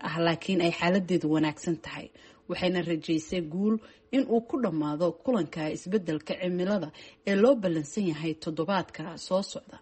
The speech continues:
Qasriga boqoradda ayaa warbixin ka soo baxday lagu sheegay in ay boqoraddu howlaha fudud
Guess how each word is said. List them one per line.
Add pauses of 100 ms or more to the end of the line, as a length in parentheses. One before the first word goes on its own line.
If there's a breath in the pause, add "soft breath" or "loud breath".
(420 loud breath)
Qasriga (180)
boqoradda
ayaa
warbixin
ka
soo
baxday
lagu
sheegay (360 loud breath)
in
ay
boqoraddu (100)
howlaha (120)
fudud